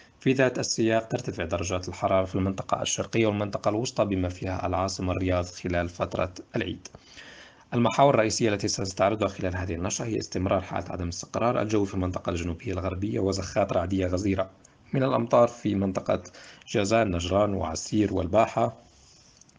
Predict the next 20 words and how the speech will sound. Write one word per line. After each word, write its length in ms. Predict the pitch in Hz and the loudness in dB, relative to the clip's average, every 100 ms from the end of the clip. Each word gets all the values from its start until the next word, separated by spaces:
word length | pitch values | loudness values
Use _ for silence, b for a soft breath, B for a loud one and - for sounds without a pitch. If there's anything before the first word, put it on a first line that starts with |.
| _ | _
وربما 300 | - 127 123 | -2 4 4
تمتد 340 | 107 127 98 117 | 4 0 0 0
حتى 260 | - - | -2 -2
أجزاء 240 | 101 95 98 | -2 0 -2
من 140 | 90 | 0
مكة 420 | 92 98 - - | -2 -4 -2 0
المكرمة. 460 | 104 120 123 - - - - B B B B | 0 -2 -2 -10 -10 -12 -20 B B B B
أيضًا 200 | - 113 | 0 0
طقس 260 | 95 - - | 0 -2 -2
شديد 340 | 104 98 104 | -2 2 2
الحرارة 460 | 92 87 101 117 110 | 0 -2 2 4 4
في 180 | 90 92 | 2 0
عموم 260 | 92 92 | 2 0
المنطقة 500 | 90 82 92 - - | 0 -2 -4 -8 -12
الشرقية 560 | - - 117 - 143 101 | -6 -2 -2 0 0 0
والوسطى 560 | 85 98 123 120 - 107 | 2 2 0 0 0 2
بما 280 | 104 92 | 2 0
فيها 460 | 92 95 90 87 104 | 0 -2 -2 -2 -4
العاصمة 720 | 92 92 90 - 87 85 90 - | -2 -2 -2 -2 -2 -2 -2 0
الرياض. 360 | 117 98 - | 2 0 -2